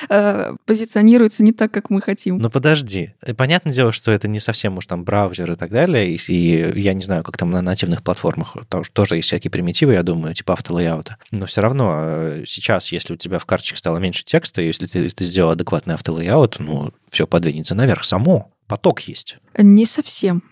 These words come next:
Speaker 1: Е-, есть там, конечно, моментики. Ну, во-первых, чтобы это все само пододвинулось, ты должен делать автолейаут не только там для карточки, а для всей страницы.
Speaker 2: Да, да.
Speaker 1: Потому что если в карточке поменялся текст, а, э,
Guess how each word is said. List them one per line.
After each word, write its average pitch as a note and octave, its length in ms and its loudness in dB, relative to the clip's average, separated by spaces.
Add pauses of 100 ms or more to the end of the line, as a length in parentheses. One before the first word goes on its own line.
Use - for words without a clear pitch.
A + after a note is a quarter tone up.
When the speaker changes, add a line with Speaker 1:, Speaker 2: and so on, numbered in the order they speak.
(220)
Speaker 1:
Е-, G#3+ 280 2
есть G#3 320 0
там, F#3 140 0
конечно, F3+ 640 2
моментики. F#3+ 680 2 (300)
Ну, A3 120 4
во-первых, G#3 460 0
чтобы G3 340 -6
это F#3+ 160 -2
все - 200 -4
само G3 260 2
пододвинулось, A3 640 4
ты - 120 -8
должен G3 440 2
делать F#3+ 400 2
автолейаут F#3 560 0
не - 80 0
только B3 280 -2
там F3+ 160 -6
для F#3 140 -2
карточки, - 680 -4
а E3+ 80 0
для F3 140 0
всей G3 200 -2
страницы. G3+ 600 2
Speaker 2:
Да, F2 260 0 (240)
да. F#2+ 100 -2
Speaker 1:
Потому E3+ 240 0
что - 160 -4
если F3 180 0
в - 60 -8
карточке - 360 -4
поменялся F3 680 4 (100)
текст, - 460 -2
а, E3+ 480 2
э, - 100 -2